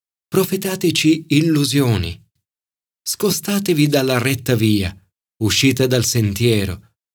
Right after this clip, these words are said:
toglieteci dalla vista il Santo di Israele." Non vogliono che i profeti li mettano in guardia. Ignorano ogni segnale di pericolo,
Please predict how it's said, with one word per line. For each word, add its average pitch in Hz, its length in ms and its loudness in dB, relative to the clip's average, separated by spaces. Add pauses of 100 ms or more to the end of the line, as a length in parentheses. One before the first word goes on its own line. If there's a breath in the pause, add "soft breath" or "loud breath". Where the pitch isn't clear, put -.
(220)
toglieteci 185 680 2
dalla 117 260 2
vista 120 360 0
il 104 100 0
Santo 117 400 -2
di 113 80 2
Israele." 92 760 -4 (960)
Non 170 260 2
vogliono 254 560 0
che 196 100 0
i 170 120 6
profeti 196 520 0
li 165 80 2
mettano 151 420 0
in 147 120 2
guardia. 139 520 -2 (680)
Ignorano 226 560 2
ogni 196 280 4
segnale 175 540 2
di 160 140 4
pericolo, 151 720 2